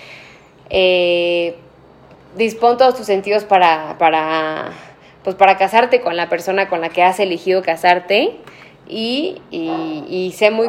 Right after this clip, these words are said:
o sea, vive presente cada momento de ese día, yo creo.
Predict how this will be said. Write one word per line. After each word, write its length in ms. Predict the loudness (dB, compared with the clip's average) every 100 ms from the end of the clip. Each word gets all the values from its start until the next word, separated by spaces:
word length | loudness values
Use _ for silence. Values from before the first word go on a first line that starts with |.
| -2
o 80 | 2
sea, 160 | 2
vive 540 | 2 2 4 2 0 -8 -4
presente 540 | -2 0 -2 -2 -2
cada 220 | 2 0
momento 520 | 0 -4 -6 -8 -6 -6
de 200 | -8 -10
ese 200 | -12 -16
día, 200 | -16 -18 -20 -20 -20 -20
yo 60 | -18
creo. 160 | -20